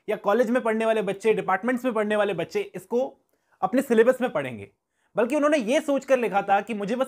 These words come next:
एक्टर्स के लिए डायलॉग्स लिखना है। मतलब, स्टेज पर परफॉर्म करवाने वाली चीज़ें थी। आपने देखा होगा, कई सारे स्कूलों में और कॉलेजेस में स्टेज पर परफॉर्म किया, करवाया जाता है शेक्सपियर के ड्रामास को। तो आज जो हम पढ़ने जा रहे हैं,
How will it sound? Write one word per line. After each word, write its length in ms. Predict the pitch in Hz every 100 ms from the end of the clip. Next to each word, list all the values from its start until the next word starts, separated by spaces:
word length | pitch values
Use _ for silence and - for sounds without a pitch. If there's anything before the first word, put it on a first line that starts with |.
| -
एक्टर्स 380 | 185 - 254 254
के 100 | 233
लिए 120 | 226
डायलॉग्स 440 | 202 170 175 190 151
लिखना 200 | 107 101
है। 60 | - _ _ _ _ _
मतलब, 180 | 220 277
स्टेज 400 | - - 254 247
पर 140 | 294
परफॉर्म 300 | 269 214 240
करवाने 320 | 233 226 226 226
वाली 180 | 220
चीज़ें 320 | - 180 165 202
थी। 180 | 196 -
आपने 260 | 175 196 220
देखा 280 | 190 196 214
होगा, 220 | 208 196
कई 120 | 202
सारे 240 | 208 214 208
स्कूलों 380 | - 185 202
में 120 | 196 202
और 120 | 196
कॉलेजेस 340 | 180 185 196
में 200 | 170 190 - _ _ -
स्टेज 320 | 247 294 240
पर 100 | 294
परफॉर्म 300 | 240 220 214
किया, 160 | 208
करवाया 320 | 175 180 175 170
जाता 240 | 135 117
है 140 | 98 _ _ 196
शेक्सपियर 340 | 196 208 196
के 100 | 180
ड्रामास 320 | 143 127 127
को। 180 | - 120 _ _ _ _ -
तो 60 | 214
आज 340 | 165 214 208
जो 100 | 277
हम 140 | 269
पढ़ने 280 | 247 233 247
जा 140 | 233 208
रहे 120 | 220
हैं, 140 | 285